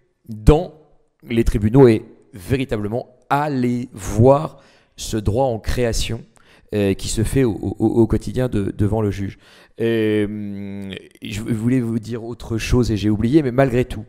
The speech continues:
euh, peut-être je vais, je vais, je vais terminer là-dessus.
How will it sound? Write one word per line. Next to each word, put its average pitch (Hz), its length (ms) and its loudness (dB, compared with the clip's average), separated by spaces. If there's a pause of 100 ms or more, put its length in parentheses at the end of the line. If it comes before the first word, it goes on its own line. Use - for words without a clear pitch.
(560)
euh, 98 560 0 (640)
peut-être 110 220 2
je 104 80 -4
vais, 90 100 -4
je 87 80 -8
vais, 92 100 -2
je - 80 -6
vais 95 80 0
terminer 101 320 -4
là-dessus. 92 320 -4